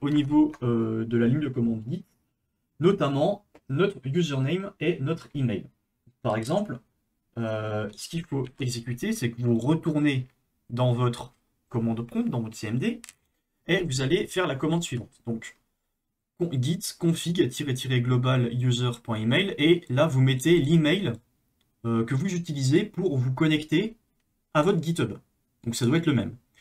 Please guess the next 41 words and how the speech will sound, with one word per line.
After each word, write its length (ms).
Une 80
fois 140
que 60
vous 100
avez 120
fait 140
ça, 160
vous 100
cliquez 240
sur 200
Entrée. 260
Moi, 100
je 100
vais 60
faire 120
un 60
contrôle 320
C 200
parce 200
que, 240
euh, 500
y 140
a, 40
je 360
m'en 80
fous, 160
je, 140
je, 100
je 60
veux 120
pas 100
leur 140
configurer. 600
Et 100
une 160
fois 140
que 40
vous 120
avez 100
fait 160
ça, 360